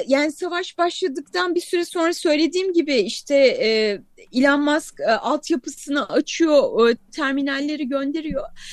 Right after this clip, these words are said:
Bir süre sonra diyor ki, e, "Ben bunu hani sonsuza kadar finanse edemem,"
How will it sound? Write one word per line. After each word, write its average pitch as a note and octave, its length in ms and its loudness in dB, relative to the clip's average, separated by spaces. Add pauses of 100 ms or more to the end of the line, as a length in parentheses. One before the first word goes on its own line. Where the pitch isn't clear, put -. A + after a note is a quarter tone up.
(220)
Bir E4 80 -4
süre G4 280 0
sonra F#4+ 400 -2
diyor C#5+ 120 -4 (1300)
ki, G4 300 0 (380)
e, C4+ 280 4 (140)
"Ben D#4 340 0
bunu D#4+ 300 -2
hani D4+ 200 -2
sonsuza D#4+ 520 -6
kadar E4 280 0
finanse E4 520 -4
edemem," F4+ 520 -2